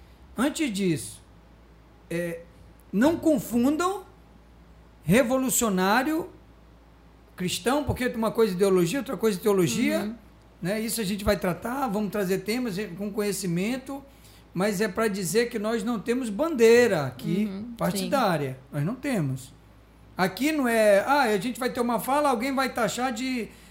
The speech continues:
Speaker 1: é do lado do cicano." Aí o outro vai fazer uma frase e vai dizer, "Não, aquele é do lado do cicano, do A,
Speaker 2: Sim.
Speaker 1: do B, do C, do D. Aquele parece o bicho A, o bicho do mar, o bicho do rio,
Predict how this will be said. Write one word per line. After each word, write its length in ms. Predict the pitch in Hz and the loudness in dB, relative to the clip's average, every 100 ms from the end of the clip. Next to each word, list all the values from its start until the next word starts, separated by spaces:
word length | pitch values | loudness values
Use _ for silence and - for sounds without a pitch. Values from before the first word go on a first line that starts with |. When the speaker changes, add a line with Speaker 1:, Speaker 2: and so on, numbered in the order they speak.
| - | -4
Speaker 1:
é 120 | 202 | 0
do 120 | 226 262 | 0 0
lado 260 | 180 240 | 0 0
do 160 | 220 262 | -2 -2
cicano." 680 | - 220 240 233 170 139 139 - - - | -2 0 2 4 2 -2 -8 -16 -20 -2
Aí 200 | 190 247 | 2 4
o 60 | 247 | 6
outro 260 | 285 285 254 | 6 6 2
vai 200 | 269 190 | 0 -2
fazer 240 | 254 233 | -4 -2
uma 180 | 247 226 | -2 -2
frase 360 | 208 269 294 247 | 0 2 2 0
e 20 | |
vai 120 | 269 | -4
dizer, 160 | 214 269 | -2 -2
"Não, 220 | 285 240 | 0 0
aquele 300 | 226 269 285 | -2 -2 -2
é 60 | 247 | -2
do 100 | 262 | -2
lado 260 | 269 269 | -2 -2
do 120 | 240 262 | -6 -8
cicano, 540 | 285 - 233 196 165 | -10 -4 0 0 -2
do 200 | 160 220 | 0 2
A, 120 | 247 | 4
Speaker 2:
Sim. 60 | 226 | 2
Speaker 1:
do 80 | 214 | 0
B, 220 | 240 262 | 0 0
do 120 | 220 | -2
C, 200 | - 254 | -4 -4
do 100 | 220 | -4
D. 320 | 170 170 143 - - - | -2 0 -2 -6 -20 -2
Aquele 480 | 220 - 294 311 311 | -2 4 6 6 4
parece 380 | 277 285 277 | 4 4 4
o 40 | 262 | 0
bicho 380 | 240 269 240 240 | -2 -2 0 2
A, 160 | 277 | 2
o 40 | 247 | 0
bicho 280 | 247 214 | -2 -4
do 160 | 202 208 | -6 -4
mar, 260 | 208 269 262 | 0 0 0
o 40 | |
bicho 260 | 208 233 214 | -2 -6 -6
do 140 | 214 | -2
rio, 380 | 180 247 311 294 | 0 0 0 -4